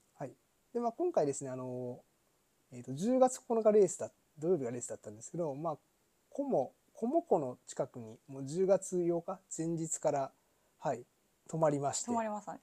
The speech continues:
Speaker 1: はい。
Speaker 2: コモ湖に私たちも泊まってたんですけど、結構直前までイル・ロンバルディアはルートが出なくって。
Speaker 1: あ、そうですね。大体、なんか、ベルガモ発コモ湖着か、コモ湖発ベルガモ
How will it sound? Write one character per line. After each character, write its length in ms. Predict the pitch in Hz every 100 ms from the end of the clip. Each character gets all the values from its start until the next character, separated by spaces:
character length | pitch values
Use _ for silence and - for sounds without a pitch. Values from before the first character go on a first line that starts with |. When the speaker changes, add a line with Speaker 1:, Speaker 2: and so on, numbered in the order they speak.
| _ -
Speaker 1:
は 120 | -
い。 40 | 605 622
Speaker 2:
コ 120 | 240
モ 220 | 185 - _ _ _ _ _ - _ _ -
湖 40 |
に 220 | 233 226 -
私 220 | 226 240
た 100 | 214
ち 80 | 170
も 100 | 151
泊 120 | -
ま 120 | 208
っ 60 | 208
て 120 | 233
た 100 | 180
ん 60 | 165
で 100 | 165
す 80 | -
け 100 | -
ど、 280 | 175 160 - _ _ _
結 200 | - 539 -
構 120 | 233
直 300 | 214 262 330
前 180 | 359 392
ま 180 | 392 311
で 420 | 170 170 151 - -
イ 100 | 269
ル・ 140 | 269
ロ 140 | 302
ン 40 | 302
バ 120 | 302
ル 80 | 294
デ 80 | 208
ィ 40 |
ア 40 |
は 80 | 151
ル 140 | 156 269
ー 100 | 302
ト 100 | 294
が 80 |
出 100 | 233
な 120 | 302 277
く 100 | 175
っ 40 |
て。 500 | - _ 180 175 156
Speaker 1:
あ、 60 | -
そ 80 | 202
う 40 |
で 60 | 139
す 60 |
ね。 40 | 151
大 200 | 285 339
体、 160 | 320
な 60 | 277
ん 20 |
か、 80 | 160
ベ 180 | 143 208
ル 160 | 269
ガ 140 | 269 262
モ 200 | 262 240
発 340 | 180 - 147
コ 180 | - 175
モ 220 | 180 196
湖 320 | 185 190 190
着 320 | - 147 - _
か、 320 | 156 127 - _ _ _ _ _ _ _ _ _
コ 160 | -
モ 400 | 220 240 233 226 - _ _ _ _
湖 160 | - 208
発 320 | 160 - 131
ベ 160 | 147
ル 100 | 151
ガ 140 | 156 151
モ 280 | 147 143